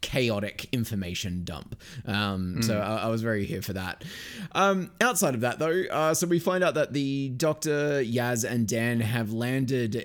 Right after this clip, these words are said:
Speaker 1: in the Crimean War in eighteen fifty-five. Um, but it's not long before Dan and Yaz get ripped away from the Doctor. <laughs>
Speaker 2: Yeah, it's a funny old, um,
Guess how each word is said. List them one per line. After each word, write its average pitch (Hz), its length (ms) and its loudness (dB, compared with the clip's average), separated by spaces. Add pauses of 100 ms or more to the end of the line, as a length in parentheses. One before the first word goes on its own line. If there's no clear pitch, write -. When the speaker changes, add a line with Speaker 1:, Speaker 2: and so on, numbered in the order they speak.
Speaker 1:
in 120 260 0
the 110 140 0
Crimean 143 560 -2
War 120 320 2
in 110 180 0
eighteen 135 500 -2
fifty-five. 110 1120 -6
Um, 120 380 -4
but 180 160 -2
it's 202 160 -2
not 233 260 0
long 180 280 0
before 151 680 0
Dan 123 320 0
and 113 140 2
Yaz 107 500 0 (380)
get 139 240 2
ripped 131 340 0
away 110 300 2
from 95 340 -2
the 95 80 -4
Doctor. 92 480 -6
<laughs> - 60 -14 (1080)
Speaker 2:
Yeah, 165 500 12
it's 113 180 4
a 165 60 2
funny 214 280 6
old, 120 320 6
um, 101 400 4